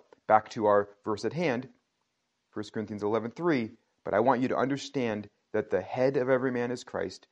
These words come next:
the head of a wife is her husband, and the head of Christ is God." We see that there is an obvious hierarchy in these various relationships, and, and we see that it's grounded in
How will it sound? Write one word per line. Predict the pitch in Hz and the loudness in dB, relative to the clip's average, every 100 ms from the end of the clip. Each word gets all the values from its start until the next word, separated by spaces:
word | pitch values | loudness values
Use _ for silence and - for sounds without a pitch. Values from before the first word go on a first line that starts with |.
| _ | _
the | 92 | -18
head | 90 113 127 | -10 -4 -2
of | 110 127 | -2 -2
a | |
wife | 123 110 107 110 | -2 -2 -2 -8
is | |
her | 110 107 | -10 -10
husband, | 101 85 92 - _ _ | -10 -10 -12 -12 _ _
and | 92 | -10
the | 92 | -8
head | 95 107 117 | -4 -2 -2
of | 113 | -6
Christ | - 95 95 - | -8 -6 -6 -12
is | 87 | -10
God." | 104 82 - - _ | -6 -6 -6 -18 _
We | 113 | -10
see | - 117 | -6 -4
that | 104 | -2
there | 110 104 | 0 0
is | 95 | 0
an | 90 | -4
obvious | 98 110 113 139 135 | 0 0 0 -6 -8
hierarchy | - 143 135 98 90 95 | -2 0 2 0 -2 -8
in | 90 | -10
these | 90 87 | -10 -8
various | 98 95 92 - | -6 -4 -6 -8
relationships, | 107 139 - 104 - 90 - - _ _ _ _ _ | -6 -4 -4 -10 -8 -8 -10 -18 _ _ _ _ _
and, | 220 262 170 110 160 226 240 _ _ _ _ _ - | -4 -2 -2 -2 -6 -8 -12 _ _ _ _ _ -6
and | 196 208 147 | -2 -2 -2
we | 147 147 | -4 -6
see | - 160 | -6 0
that | 135 | 0
it's | 123 113 | 0 -8
grounded | 110 135 147 156 156 | -4 0 0 0 -2
in | 123 127 127 | -4 -6 -8